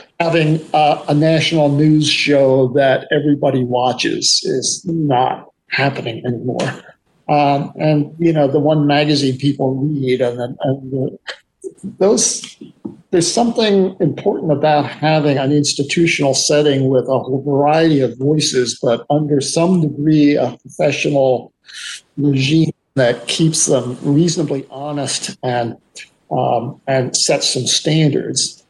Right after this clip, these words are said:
and where you can get multiple voices. And, you know, I like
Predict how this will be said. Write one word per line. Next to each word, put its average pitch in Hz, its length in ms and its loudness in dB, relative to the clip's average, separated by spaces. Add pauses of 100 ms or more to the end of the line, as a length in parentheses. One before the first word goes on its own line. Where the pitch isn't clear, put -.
(320)
and 156 260 2
where 160 120 4
you 165 120 -2 (140)
can 170 80 2
get 202 200 -2
multiple 185 360 2
voices. - 640 0
And, 160 360 0 (100)
you 190 120 4
know, 165 260 2
I 160 220 2
like 175 240 4